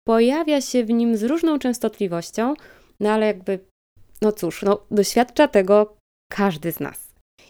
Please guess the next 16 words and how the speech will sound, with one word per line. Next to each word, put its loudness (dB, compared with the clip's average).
I 0
to 0
może 0
być -8
stan 0
psychiczny, -4
stan -2
psychiczny -4
takiego -2
bólu 2
emocjonalnego -2
lub 2
bardzo 0
nieprzyjemne 0
doznania 0
fizyczne. -2